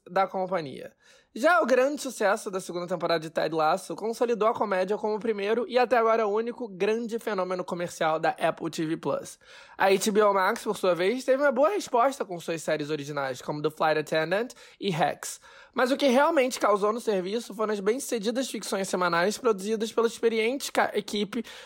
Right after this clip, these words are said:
do canal Premium do conglomerado, a H B O. Dentre os destaques, a minissérie policial The Mare of Easttown, estrelando a Kate Winslet, e a terceira temporada de Succession, uma dramédia sobre uma família bilionária de Nova York.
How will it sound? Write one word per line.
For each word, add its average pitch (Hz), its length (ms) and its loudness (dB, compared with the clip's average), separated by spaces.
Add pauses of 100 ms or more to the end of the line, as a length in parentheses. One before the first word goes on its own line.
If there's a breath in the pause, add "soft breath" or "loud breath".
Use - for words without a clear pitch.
(100)
do 277 80 2
canal 302 420 4
Premium 220 540 2 (460)
do 185 140 2
conglomerado, 165 840 2 (220 loud breath)
a 196 100 2
H 220 300 4
B 247 100 4
O. 185 220 2 (400)
Dentre 262 300 2
os 233 60 0
destaques, 226 760 -2
a 247 140 0
minissérie 240 460 0
policial 185 500 0
The 156 100 -6
Mare 160 340 -2
of 180 120 -6
Easttown, 277 500 0
estrelando 170 440 0
a 156 40 0
Kate 156 300 -6
Winslet, 233 480 0 (260 loud breath)
e - 80 -2
a 302 80 6
terceira 254 480 4
temporada 226 520 2
de 185 120 -6
Succession, 143 760 -6 (340 loud breath)
uma 285 180 4
dramédia 226 640 2
sobre 262 320 0
uma 262 160 -2
família 214 320 -4
bilionária 185 580 -2
de 170 80 -8
Nova 165 260 -2
York. - 420 -10